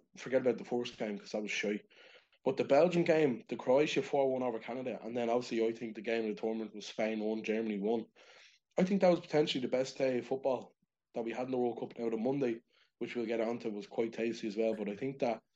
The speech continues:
that Spain-Germany game, Kieran, in terms of standards and, and how they,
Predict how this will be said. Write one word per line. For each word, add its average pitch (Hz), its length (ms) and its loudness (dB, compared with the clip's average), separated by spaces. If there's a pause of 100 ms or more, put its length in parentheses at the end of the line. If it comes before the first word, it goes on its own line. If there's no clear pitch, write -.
(760)
that 147 180 4
Spain-Germany 127 720 4
game, 113 220 2
Kieran, 104 440 -2 (240)
in 127 120 -2
terms 127 300 4
of 117 120 -2
standards 123 500 0
and, 110 160 -6 (460)
and 104 100 -8
how 120 140 0
they, 120 100 0